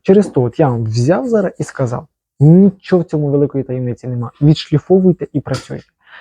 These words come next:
І все буде добре. До цього доходить кожен бджоляр, який активно спостерігає за бджолами.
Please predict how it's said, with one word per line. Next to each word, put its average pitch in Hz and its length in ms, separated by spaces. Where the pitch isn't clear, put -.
І 139 60
все 170 200
буде 147 200
добре. 117 340
До 135 100
цього 220 220
доходить 190 480
кожен 156 320
бджоляр, 135 320
який 160 220
активно 165 340
спостерігає 123 560
за 123 120
бджолами. 123 440